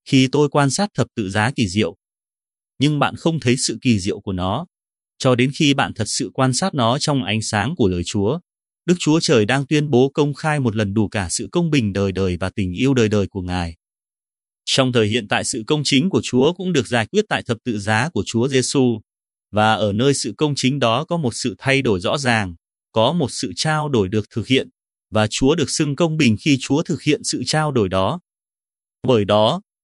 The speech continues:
từ giây về sau, chúng tôi không theo xác thịt mà nhận biết ai nữa, và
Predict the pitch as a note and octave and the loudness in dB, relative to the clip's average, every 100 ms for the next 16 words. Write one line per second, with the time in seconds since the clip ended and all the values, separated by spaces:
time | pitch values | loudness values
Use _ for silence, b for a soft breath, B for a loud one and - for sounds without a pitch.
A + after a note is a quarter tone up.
0 | _ B2+ A#2 B2 A2+ A#2 - C#3+ C#3 C3 | _ 2 4 4 2 0 2 2 0 -4
1 | _ _ _ - C3+ D3 D3 C#3 G3 F3+ | _ _ _ -8 -4 4 4 4 2 2
2 | E3+ - G#3+ - C#3 - G#2+ G#2 G#2 C3 | 0 0 -2 2 0 2 -2 0 -2 -2
3 | G#3+ D3 C#3 C#3+ E3 G#3+ _ _ _ _ | -2 0 -2 0 0 -2 _ _ _ _
4 | F#2+ G#2+ G2 | 0 2 0